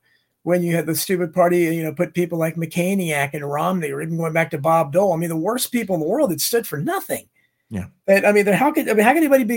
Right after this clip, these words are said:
Speaker 1: excited? But Nikki Haley fits that bill perfectly. So is that, uh, is that what they're gonna do? Or, and will they just, will they just claim, 'cause, you know, they can s-, put up whatever vote totals they want. Will they just claim Nikki to-, Nikki Haley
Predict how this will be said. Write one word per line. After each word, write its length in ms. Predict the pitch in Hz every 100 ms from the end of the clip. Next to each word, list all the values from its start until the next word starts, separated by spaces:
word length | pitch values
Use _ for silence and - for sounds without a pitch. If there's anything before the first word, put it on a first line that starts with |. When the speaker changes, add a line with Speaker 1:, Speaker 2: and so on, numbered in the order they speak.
| 190
Speaker 1:
excited? 380 | 202 - 247 240
But 80 | 185
Nikki 240 | 233 247
Haley 260 | 208 285 233
fits 280 | - 185 -
that 220 | 139 120
bill 200 | 208 254
perfectly. 640 | - 311 320 - 151 - _ _ _ _ _ -
So 320 | - 196 185
is 200 | 175 160
that, 300 | 190 226 -
uh, 140 | 208 185 -
is 140 | 185 170
that 180 | 185 220
what 140 | 233
they're 100 | 220
gonna 200 | 190 180
do? 400 | 135 160 247 311 - _ _ _ -
Or, 120 | 180
and 240 | 185 180
will 220 | 170 190 185
they 180 | 185
just, 480 | 180 175 175 - -
will 200 | 170 180
they 160 | 180 175
just 400 | 175 165 - - 165 -
claim, 680 | - 165 185 202 208 202 170 180
'cause, 240 | 170 175 160
you 140 | 208
know, 80 | 185
they 160 | 135 196
can 140 | 196
s-, 200 | 147 - _
put 160 | 233
up 140 | 240 180
whatever 320 | 190 214 180
vote 220 | 180 185
totals 280 | 190 180 170
they 80 | 165
want. 220 | 233 285
Will 80 | 180
they 100 | 170
just 240 | 180 170
claim 380 | - 165 190 202
Nikki 240 | 190 196
to-, 260 | 190 185 202
Nikki 280 | 185 185 185
Haley 440 | 170 185 190 190